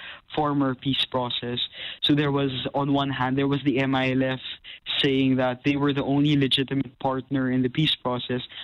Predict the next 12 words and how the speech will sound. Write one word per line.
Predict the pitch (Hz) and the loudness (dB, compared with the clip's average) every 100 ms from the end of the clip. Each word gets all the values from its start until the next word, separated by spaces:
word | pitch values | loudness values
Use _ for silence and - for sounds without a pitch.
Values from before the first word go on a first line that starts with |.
| - | -4
and | 151 143 | 2 4
all | 147 170 | 4 2
of | 156 | 2
these | 135 131 | 2 2
different | 131 127 143 135 | -2 -2 -2 0
indigenous | 135 139 127 135 123 | 2 2 2 0 0
and | 139 127 | 2 0
ethno-linguistic | 123 - 135 131 127 127 - 127 | 0 0 2 4 2 2 -2 0
groups | 131 131 - - - - - | 2 2 0 -6 -10 -12 -4
can | 156 147 | 0 4
be | 147 | 2
silenced. | 139 131 131 160 233 240 | 2 0 0 2 2 2